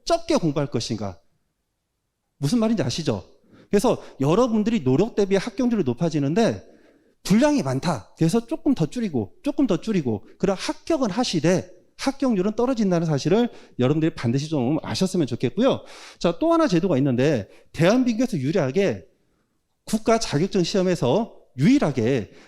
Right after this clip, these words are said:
전과목 표준 점수제가 도입되는 게 공인노무사 시험입니다. 일 차에서는 선택 과목만 있죠. 그래서 여기 내용을 보시면 안 보이시겠지만 해당 내용은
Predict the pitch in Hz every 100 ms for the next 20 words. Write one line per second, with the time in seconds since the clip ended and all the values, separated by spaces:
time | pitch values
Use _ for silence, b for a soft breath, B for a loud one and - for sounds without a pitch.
0 | B - 156 185 196 226 233 - 294 294
1 | 285 175 165 - 165 170 135 127 131 123
2 | 139 247 254 - - _ - 135 147 131
3 | 127 123 151 123 104 101 98 - B B
4 | B 151 220 277 269 240 247 294 320 262
5 | 233 165 113 117 117 110 95 B B B
6 | B 240 240 226 180 220 170 208 185 170
7 | 214 131 131 220 247 185 160 156 220 117
8 | 101 B B - 311 311 202 175 170 131